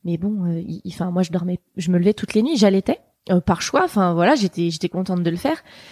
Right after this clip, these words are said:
Mais, euh, en attendant, euh, il, c'était moi qui me levais la nuit. L'autre chose, enfin ça c'est une question très perso, mais, euh, Alex est chirurgien, euh, lui il opère le lendemain matin, euh, ben c'était pas non plus une bonne idée que lui il y aille, euh, avec, euh,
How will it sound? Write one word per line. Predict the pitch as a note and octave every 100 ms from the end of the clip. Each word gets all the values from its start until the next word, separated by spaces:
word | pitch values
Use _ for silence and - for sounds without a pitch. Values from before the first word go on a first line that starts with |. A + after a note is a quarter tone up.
| - -
Mais, | F#3+ G3 F#3+ F#3
euh, | F3 E3 D#3+
en | D#3+
attendant, | E3 - F3 B3 A#3+
euh, | F3+ E3
il, | D#3 D3+ D3+
c'était | - E3+
moi | E3 F3+
qui | -
me | D#3+
levais | D#3 C3
la | D#3
nuit. | F#3 - _ _ _ _ _ _ _ _ -
L'autre | G#3 - G3
chose, | F3 G#3 G3
enfin | G3 F3
ça | G3
c'est | F3 F3
une | E3+
question | F3+ - F3+
très | - F3+
perso, | F#3+ - D4+
mais, | A3+ - - - -
euh, | G3+ G3
Alex | F#3+ G3+ G3
est | F#3+
chirurgien, | - F#3+ F3+ F#3+ A3+ B3+ C4 G3
euh, | F#3
lui | F#3 F#3+ G#3 G3+
il | F3+
opère | G3 G#3 G3+
le | F#3
lendemain | F3+ F3+
matin, | F3 E3+ A3 B3 - - - _ G3+
euh, | F3+ E3+ E3
ben | D#3 F3+ E3+
c'était | F3+ F#3+ G#3 G3+
pas | F#3
non | F3 F3+
plus | - F#3 F3+
une | F3+
bonne | F#3 F#3
idée | F#3 F#3+
que | -
lui | F#3 F#3+ F#3+ F#3
il | F3
y | F#3
aille, | F#3+ F#3+ F3
euh, | E3 E3+ F3
avec, | F3 F3+ -
euh, | G3